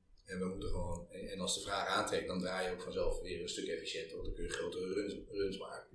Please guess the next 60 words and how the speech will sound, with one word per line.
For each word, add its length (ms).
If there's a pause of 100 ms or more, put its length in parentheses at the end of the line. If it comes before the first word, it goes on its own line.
(420)
Dus 80
dat 80
hebben 180
ze 60
waanzinnig 340
goed 160
gedaan. 300
Ik 80
ben 100
heel 180
erg 100
trots 260
op 140
ze, 140
want 120
dat 160
is, 400 (720)
weet 180
je, 120
dat, 380
ze 80
hebben 180
het 80
wel 140
laten 240
zien. 260 (500)
En 140
ik 100
denk 200
ook 140
dat 220
als 160
je 80
in 120
een 80
bedrijf, 640 (520)
eh, 760
werkt 600
in 180
dit 140
soort 160
coronatijden, 640
waar 160
je 60
er 120
niet 280
een 100
cultuur 320
hebt 120
waar 120
je 60
dat 120
samen 320
doet, 320 (300)
hè, 220
en 80
waar 160
je 60
dat 100 (260)
niet, 400